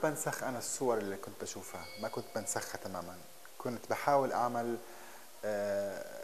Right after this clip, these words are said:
إفراغ لهذه المشاهد بعقلنا الباطني، ب-، بعقلنا، بجسدنا، و-، وأعبر عنها من خلال، آه، مادة الفحم. ومادة الفحم مرتبطة بالسواد،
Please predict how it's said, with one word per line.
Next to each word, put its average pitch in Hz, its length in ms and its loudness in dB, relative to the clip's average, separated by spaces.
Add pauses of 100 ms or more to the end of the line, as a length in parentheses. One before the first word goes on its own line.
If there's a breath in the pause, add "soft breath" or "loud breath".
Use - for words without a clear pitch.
(100)
إفراغ 151 540 10 (440)
لهذه 117 320 4
المشاهد 107 540 2 (160)
بعقلنا 104 420 6
الباطني، 113 720 2
ب-، 92 300 -6 (100)
بعقلنا، 98 580 2
بجسدنا، 120 640 0 (720 loud breath)
و-، 110 1200 4 (180)
وأعبر 147 540 10
عنها 156 280 6
من 131 120 0
خلال، 120 600 6
آه، 95 480 0
مادة 117 420 2
الفحم. 107 420 -4 (100)
ومادة 104 200 -4 (120)
الفحم - 320 -4
مرتبطة 117 640 0 (320 loud breath)
بالسواد، 117 540 8